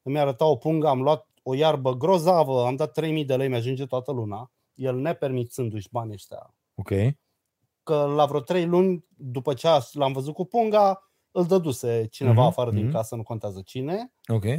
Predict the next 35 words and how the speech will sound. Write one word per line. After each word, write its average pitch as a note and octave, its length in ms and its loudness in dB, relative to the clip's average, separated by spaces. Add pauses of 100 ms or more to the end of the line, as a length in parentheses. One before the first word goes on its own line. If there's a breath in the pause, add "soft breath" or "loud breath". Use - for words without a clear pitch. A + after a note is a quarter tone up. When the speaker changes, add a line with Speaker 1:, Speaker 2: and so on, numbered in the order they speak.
Speaker 1:
Și - 240 -8
îl B3+ 120 -4
văd A3+ 180 4
destul G#3+ 300 -2
de G3 80 0
des A3 180 0
acum A3 280 -2
cu F#3+ 120 -2
o - 40 2
pungă F3+ 500 0
sfâșiată D3 600 -2
și A#2+ 120 -10
cu C3+ 140 -8
pantalonii B2+ 600 -2
zdrânțăroși A#2+ 540 -6
și - 60 -10
într-un B3+ 240 -8
parc. A#2+ 240 -8 (1200)
Speaker 2:
Ok. A#2+ 180 -6
Speaker 1:
Adică A3 400 0 (260)
la D3+ 220 2
el F3+ 100 4
n-a F3 220 2
fost - 260 -6
altceva. C#3 420 -6 (340)
Eu D3+ 160 -4
când E3 180 -4
mi-a D#3 120 0
zis D#3+ 120 -4
aia G3+ 120 6
de F3+ 100 0
trei F3 220 0
mii, F#3 100 2
zic, D#3 140 -8
„Gogule, F3+ 480 0